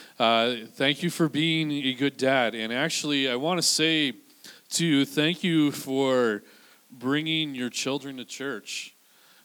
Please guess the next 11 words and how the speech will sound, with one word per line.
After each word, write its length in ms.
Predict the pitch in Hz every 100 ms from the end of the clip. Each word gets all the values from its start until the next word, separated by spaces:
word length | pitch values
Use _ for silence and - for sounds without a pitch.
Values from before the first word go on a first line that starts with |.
| _
Most 300 | 117 139 143
dads 540 | 147 143 143 147 143 123
right 300 | 123 123 139
now 380 | 120 120 135 123
are 100 | 110
not 280 | 110 127
bringing 240 | 120 127 127
their 120 | 120
children 400 | 110 123 113 117
to 160 | - 117
church, 560 | - 92 87 - -